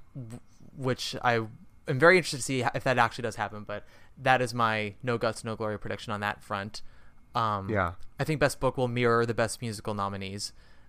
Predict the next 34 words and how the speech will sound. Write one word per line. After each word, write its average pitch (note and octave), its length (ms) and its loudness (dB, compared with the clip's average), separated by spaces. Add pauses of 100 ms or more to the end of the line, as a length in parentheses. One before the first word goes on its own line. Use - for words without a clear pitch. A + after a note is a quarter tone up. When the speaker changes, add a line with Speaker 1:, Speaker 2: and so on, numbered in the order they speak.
(220)
Speaker 1:
Um, G2+ 580 0 (1080)
and A#2+ 200 -4
then, A2+ 600 -4 (840)
what E3+ 80 -2
are - 20 0
some F3+ 180 -2
other C3+ 240 0 (300)
major A#2 300 -4
ones G#2 220 -4
we G#2+ 60 -8
can, G#2 300 -10 (360)
uh, G#2 320 0 (680)
hash A#2 260 -2
out G#2+ 140 0
for A2+ 60 -4
a - 40 -6
quick - 160 -6
Speaker 2:
I - 40 -4
Speaker 1:
second? F#3 160 0
Speaker 2:
mean, E3 220 0 (720)
I C#3+ 60 4
mean, B2+ 320 2 (640)
Best - 480 0
Play, F2+ 540 8
Best, - 680 2
um, E2 580 2 (420)
Speaker 1:
Oh, C3+ 60 -10
yeah, C#3 420 -8 (160)
yeah. C3+ 260 -6 (160)
Those, C3+ 240 2
Speaker 2:
I'm C3+ 140 4
Speaker 1:
those C#3 220 -4 (200)
pesky C#3+ 320 2
plays. C3 380 -2